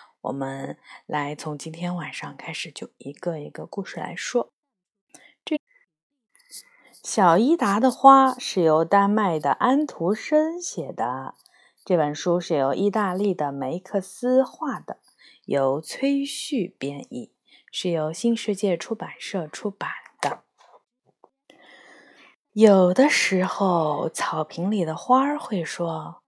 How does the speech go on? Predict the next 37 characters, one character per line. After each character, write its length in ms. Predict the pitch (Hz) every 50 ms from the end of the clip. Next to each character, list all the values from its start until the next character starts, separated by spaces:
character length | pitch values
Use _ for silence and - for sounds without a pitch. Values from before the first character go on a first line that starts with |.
| _ _ _ _ _ _ _ _ _
：“我 340 | 240 262 254 233 214 202
们 240 | 196 202 214 240 285 370 381 - - - _ _
可 180 | - - 262 233
不 200 | 233 - 240 247
能 260 | 233 233 220 220 226
随 240 | - - - 269 277
随 180 | 277 - 349
便 320 | 349 349 359 370 370 339 339
便 320 | 381 403 453 415 294 233
被 160 | 196 196 185
人 240 | 180 175 170 165 170
家 160 | 165 180 175
摘 300 | 170 175 190 185 180 180
掉。” 380 | 175 - 185 175 - - _ _ _ _ _ _ _ _ _ _ _ _ _ _ _
可 180 | - - -
是 220 | 262 - - 370 370
有 320 | 320 262 196 165 151 151
时 180 | - - - 185
候， 520 | 202 - 262 277 262 240 226 220 226 - _ _ _ _
花 320 | _ - - - 311 311
儿 240 | 302 302 311 311 311
悄 340 | 302 - - - 320 320 320
悄 300 | 311 - - 311 320 320
地 140 | 311 247 220
凋 280 | 214 - 277 285 285
谢 400 | 294 294 - - - 339 285 208
了。 260 | 165 151 139 - - _ - _ _ _ _ _ _ _ _ _ _ _
别 240 | - 175 160 165 165
难 440 | 180 180 170 151 147 147 156 170 175
过， 340 | - 185 170 - - _ _ _ _ _ _ _ _ _ _ _
它 220 | - - - 185
们 180 | 180 175 170 170
只 160 | 170 - 165
是 180 | 156 - - 196
太 320 | 190 - - - - 262
累 540 | 247 240 247 254 294 320 320 294 247 208 180
了。 280 | 160 160 151 139 -